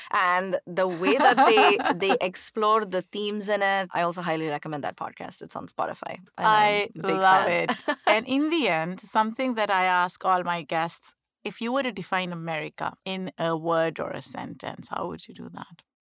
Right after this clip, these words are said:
Speaker 1: Oh, that's a really, really hard question. I definitely have a very complicated relationship with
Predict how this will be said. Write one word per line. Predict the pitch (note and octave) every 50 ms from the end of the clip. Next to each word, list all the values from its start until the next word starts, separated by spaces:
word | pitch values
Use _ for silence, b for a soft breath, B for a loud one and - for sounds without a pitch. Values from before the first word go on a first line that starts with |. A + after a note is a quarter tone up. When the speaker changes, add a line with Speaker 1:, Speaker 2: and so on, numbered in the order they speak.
| _
Speaker 1:
Oh, | - F#3 G3+
that's | F#3+ F#3 F#3 - B3
a | A#3 F#3+ E3+
really, | F3 E3+ F3 F#3 F#3 F#3 F#3 F#3 F#3 F#3+ F#3
really | F3+ F3+ E3+ E3 F3 F3 E3+
hard | E3 - D#3 C#3+ C#3+ - - D#3 _ _
question. | - - G#3 A#3 - - - - - - - G#3+ G#3+ - - A#3 D4+ F#4 G#4 _
I | - F#3 F3
definitely | E3+ E3 E3+ - F#3+ F#3 F#3 F#3 F#3 F#3+ F3+
have | E3+ E3 D3
a | D3+ D3+
very | C#3 D3 D3 C#3+ D3
complicated | - - C#3+ C#3+ C#3+ D#3 E3+ D3+ D#3+ D#3 D#3 E3 B2+
relationship | C#3 C#3 C#3+ C#3+ D3+ - - - - - - - - -
with | - - C#3+ C#3+ C#3